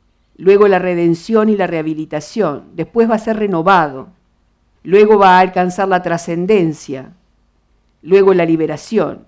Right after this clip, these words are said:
y algún día se podrá transfigurar. Esos son los pasos que cualquiera de nosotros puede llegar a dar. Puedo repetir. Primero tenemos que ser perdonados. Después vamos a ser rehabilitados.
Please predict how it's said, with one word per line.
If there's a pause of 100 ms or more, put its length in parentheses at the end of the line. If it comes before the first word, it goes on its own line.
y
algún
día
se
podrá
transfigurar. (840)
Esos
son
los
pasos
que
cualquiera
de
nosotros
puede
llegar
a
dar. (1200)
Puedo
repetir. (680)
Primero
tenemos
que
ser
perdonados. (1400)
Después
vamos
a
ser
rehabilitados.